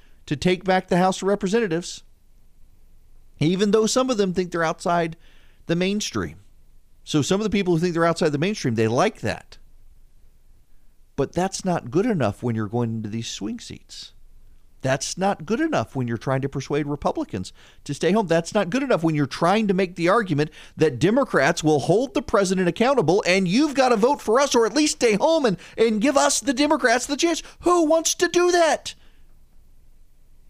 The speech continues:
You've got Bernie Sanders literally went to Kansas and said, "Let's turn Kansas red."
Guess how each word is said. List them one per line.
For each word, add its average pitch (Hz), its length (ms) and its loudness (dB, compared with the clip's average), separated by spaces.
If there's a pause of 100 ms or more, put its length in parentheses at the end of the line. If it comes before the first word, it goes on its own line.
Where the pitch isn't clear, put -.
(300)
You've 240 140 -2
got 240 240 0
Bernie 285 220 2
Sanders 262 340 -2
literally 254 400 2
went 247 200 -2
to 262 80 0
Kansas 254 460 0
and 202 220 0
said, 233 180 2
"Let's 247 300 0
turn 269 360 0
Kansas 262 580 2
red." 233 560 2